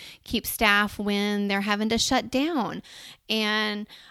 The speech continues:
then I thought about all the medical professionals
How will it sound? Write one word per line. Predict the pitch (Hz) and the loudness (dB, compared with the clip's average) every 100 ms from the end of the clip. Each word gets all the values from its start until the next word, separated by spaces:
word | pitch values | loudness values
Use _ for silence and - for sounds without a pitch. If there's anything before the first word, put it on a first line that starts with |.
| _ | _
then | 202 185 | -8 -6
I | 180 | -6
thought | - 185 | -4 -4
about | 196 202 208 | -2 -2 0
all | 214 233 | 0 0
the | 262 | 2
medical | 302 415 - 277 | 4 4 4 2
professionals | - 208 - 180 - 185 170 _ - - | 2 -6 -6 -8 -8 -10 -14 _ -14 -12